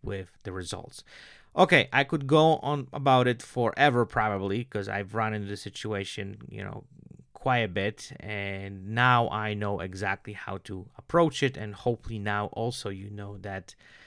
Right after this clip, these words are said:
you need to be very, very specific with the client, and you need to describe them, and they need to kinda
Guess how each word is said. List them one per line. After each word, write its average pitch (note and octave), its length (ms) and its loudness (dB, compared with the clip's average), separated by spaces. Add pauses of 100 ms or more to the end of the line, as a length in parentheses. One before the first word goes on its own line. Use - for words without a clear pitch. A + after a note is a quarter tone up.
(240)
you A#2 120 -2
need B2+ 180 2
to - 80 -6
be A2+ 140 -2
very, G#2+ 320 0
very G2 260 -2
specific - 1040 -4
with G2+ 120 -10
the G#2 80 -8
client, F#2+ 640 -8
and G2 140 -10
you G2 60 -6
need G2 240 -8
to G2+ 120 -6
describe G2 760 -6
them, G2 180 -6
and F#2 160 -8
they A2 140 -2
need G#2 200 -6
to - 120 -14
kinda F#2 260 -6